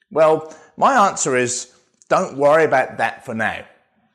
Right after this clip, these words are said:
You have to invest in yourself up front, just like you would if you were going through university or anything like that, any form of education. And learn to walk before you can run.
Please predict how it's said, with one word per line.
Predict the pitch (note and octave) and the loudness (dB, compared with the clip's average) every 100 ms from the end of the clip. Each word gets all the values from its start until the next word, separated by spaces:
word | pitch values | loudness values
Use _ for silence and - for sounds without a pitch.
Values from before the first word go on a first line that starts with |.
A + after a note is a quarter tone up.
| _ | _
You | G#2+ | -6
have | A#2+ G#3+ | -2 0
to | C4+ | 0
invest | A3+ G3+ G3 - | 0 0 -2 -4
in | E3+ | -6
yourself | D#3 D#3+ C#3+ | -4 -2 0
up | C#3+ - | -2 -2
front, | - C3 A#2+ | -2 -2 -2
just | - G#3+ - | -4 -2 0
like | G#3 E3 | 0 0
you | D#3 | -2
would | D#3 D#3 | 0 -2
if | D3 | -2
you | C3+ | -2
were | |
going | B2+ C3+ C3 | 0 -2 -4
through | - B2 | -6 -6
university | B2+ A#2+ A2+ A#2 - A#2+ | -4 -2 0 -2 -2 -4
or | A2+ | -2
anything | A2+ - A2 G2+ | -4 -6 -8 -6
like | G#2+ - | -6 -6
that, | - - - | -6 -6 -6
any | B2 A#2 A#2 | -6 -4 -6
form | A2+ A#2 G2+ | -6 -6 -6
of | G#2 | -6
education. | G2 G2+ A#2 G2+ - - _ - - _ - | -8 -10 -10 -10 -12 -20 _ -20 -20 _ -4
And | C#3 C3+ C3 B2+ - _ _ _ - | 0 2 2 -2 -10 _ _ _ -4
learn | C#3+ F3 G3 G3+ | 2 4 2 0
to | F#3 - D#3+ D3 C3 | -2 0 2 2 2
walk | A#2+ D#3 E3+ | 0 2 2
before | C#3+ A2 C#3+ | -2 -6 -4
you | B2+ | -4
can | A#2 G2+ | -6 -4
run. | G2+ C3 | -2 -2